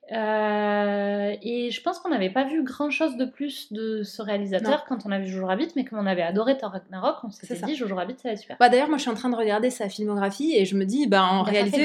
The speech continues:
Speaker 2: euh,
Speaker 1: grand-chose
Speaker 2: à
Speaker 1: de
Speaker 2: part,
Speaker 1: plus.
Speaker 2: euh, Ragnarok et <laughs> Jojo Rabbit, on n'a toujours pas vu grand-chose.
Speaker 1: Ouais.
Speaker 2: Alors, c'est lui aussi le réalisateur du prochain Thor, euh, Love and
Speaker 1: Oui.
Speaker 2: Thunder, euh, que moi, j'attends avec beaucoup d'impatience,
Speaker 1: Ouais.
Speaker 2: mais c'est pas tout de suite, c'est deux mille vingt-deux.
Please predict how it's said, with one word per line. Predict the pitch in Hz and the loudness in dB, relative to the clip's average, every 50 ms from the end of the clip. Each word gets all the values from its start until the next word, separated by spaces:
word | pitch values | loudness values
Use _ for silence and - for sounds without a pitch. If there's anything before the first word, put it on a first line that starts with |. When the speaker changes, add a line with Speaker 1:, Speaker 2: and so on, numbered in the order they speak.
| 294 | 4
Speaker 2:
euh, | 226 | 4
Speaker 1:
grand-chose | 208 - | 4 4
Speaker 2:
à | - 220 226 | 4 4 4
Speaker 1:
de | 214 | 6
Speaker 2:
part, | 247 196 - 208 | 6 6 6 4
Speaker 1:
plus. | 226 196 | 2 0
Speaker 2:
euh, | 190 | 0
Ragnarok | 196 - 208 196 202 208 208 214 254 269 - - | 0 0 -2 -2 -2 -2 -2 -2 -4 -6 -2 -2
et | 240 202 - - - - 960 | -2 -2 -2 -4 -4 -2 2
<laughs> | - - 508 466 294 - | 6 6 6 6 6 4
Jojo | - 254 262 233 - 240 | 4 2 4 4 4 4
Rabbit, | 220 190 190 190 202 302 320 - 247 196 | 6 6 4 4 2 2 0 0 0 0
on | 214 190 | 0 0
n'a | 185 180 | -2 -4
toujours | - - 285 294 - | -4 -4 -4 -2 2
pas | - 202 | 2 2
vu | 202 196 240 262 | 2 2 0 -2
grand-chose. | 240 185 180 - 302 330 - - - - - - - | -2 -2 0 2 0 0 0 -6 -12 -14 -12 -8 -4
Speaker 1:
Ouais. | 254 226 214 | -2 2 6
Speaker 2:
Alors, | 220 226 226 | 6 6 6
c'est | - 285 | 4 -2
lui | 254 269 330 359 | 2 4 4 4
aussi | - - - 254 - - - | 4 2 -2 -2 -4 -6 -4
le | 254 226 | -2 0
réalisateur | 214 208 202 208 202 196 202 262 262 | 2 2 4 4 2 2 2 0 -2
du | 214 202 | -2 -4
prochain | - - - 240 - - 240 226 | -8 -4 -4 -4 -2 -2 -4 -2
Thor, | - 254 247 247 - - - 190 | 0 0 -2 -2 -4 -12 -8 -6
euh, | 190 180 | -4 0
Love | 185 202 220 202 | 2 2 2 2
and | 202 185 190 226 | 2 0 0 0
Speaker 1:
Oui. | 247 | 0
Speaker 2:
Thunder, | 202 196 196 226 311 302 - - - | 2 4 4 4 4 2 -2 -4 -2
euh, | 196 196 | -2 -2
que | 196 190 | -2 -2
moi, | 196 202 208 | -2 -2 0
j'attends | 190 180 - 185 175 | -2 -4 -6 -8 -10
avec | 170 - - _ _ | -12 -12 -14 _ _
beaucoup | 185 185 - 302 330 330 311 330 - 311 | -20 -16 -6 -2 0 0 0 -2 -2 -2
d'impatience, | 262 247 208 196 202 202 226 226 233 | -2 0 0 -2 -4 -2 -2 0 0
Speaker 1:
Ouais. | 240 | 0
Speaker 2:
mais | 214 | 0
c'est | 185 - | 0 -4
pas | 226 196 | -8 -6
tout | - 214 | -6 -8
de | 202 | -8
suite, | - - - | -8 -12 -12
c'est | - 185 | -10 -4
deux | 175 190 | -2 0
mille | 190 190 180 | 0 0 0
vingt-deux. | 180 175 180 180 240 - - | 0 -2 0 0 0 -2 -2